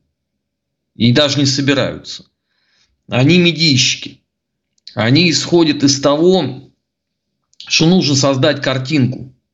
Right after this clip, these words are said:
для соцсетей. Картинку, которую можно обсуждать, э, картинку, которую можно где-то показывать,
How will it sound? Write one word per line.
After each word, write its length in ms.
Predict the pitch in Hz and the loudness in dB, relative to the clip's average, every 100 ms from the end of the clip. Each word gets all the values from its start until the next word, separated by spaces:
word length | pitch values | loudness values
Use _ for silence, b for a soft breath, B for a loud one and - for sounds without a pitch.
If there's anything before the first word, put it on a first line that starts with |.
| _ _ _ _ - | _ _ _ _ -4
для 220 | 113 120 | 0 0
соцсетей. 800 | - 123 - - - 67 - - _ _ _ _ _ _ _ _ | -2 -6 -4 -8 -6 -8 -8 -14 _ _ _ _ _ _ _ _
Картинку, 540 | 120 120 185 196 147 | -4 0 2 2 2
которую 440 | 139 135 143 139 131 | -2 0 2 2 4
можно 440 | 135 123 113 101 | 4 2 0 -2
обсуждать, 800 | 98 - 113 113 175 180 180 - | -4 -4 -2 0 0 -2 -6 -4
э, 400 | 101 107 107 101 | 0 2 0 0
картинку, 520 | 120 117 139 131 120 | -4 -2 0 0 0
которую 1080 | 101 101 110 104 104 98 98 95 95 95 95 | -2 -2 0 2 2 4 4 4 4 4 4
можно 400 | 113 127 101 101 | 4 2 0 0
где-то 400 | 95 104 110 98 | 0 0 0 -2
показывать, 880 | - 90 - 156 170 131 139 123 127 | -6 -6 -2 -2 -2 -2 0 -2 -4